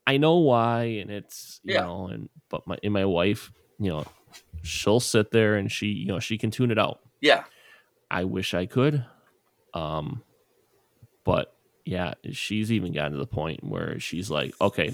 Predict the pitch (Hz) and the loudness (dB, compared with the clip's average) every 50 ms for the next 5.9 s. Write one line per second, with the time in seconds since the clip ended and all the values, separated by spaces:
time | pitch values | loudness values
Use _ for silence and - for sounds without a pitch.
0 | - - - 107 107 101 107 101 98 90 - - - - - - - - - - | -6 -6 -2 0 2 6 6 6 6 4 0 -4 -10 -16 -20 -20 -20 -20 -20 -20
1 | - - - 110 104 104 98 - - - _ _ - - 113 113 107 117 120 117 | -20 -6 0 2 2 2 2 0 -6 -14 _ _ -4 0 2 2 4 4 2 2
2 | - - 107 107 - - 78 90 85 - - - - - - 156 208 233 208 - | 2 2 0 0 0 -2 -2 -2 -2 -4 -6 -8 -14 -2 2 2 4 4 2 0
3 | - - - - _ _ _ - - - - 104 87 - - - - - 107 98 | -6 -12 -20 -20 _ _ _ -8 -6 -2 2 2 2 2 0 -6 -8 -6 -6 -6
4 | - - _ - 107 98 101 - - _ - - - - 90 95 - - _ 101 | -6 -4 _ 4 4 4 4 0 -6 _ -20 -10 -4 -2 -2 -2 -2 -2 _ -2
5 | 98 - - 92 92 87 80 82 80 78 - 95 92 87 82 82 80 80 | -2 0 0 0 0 2 2 2 0 0 -2 -2 -2 0 0 -2 -2 -6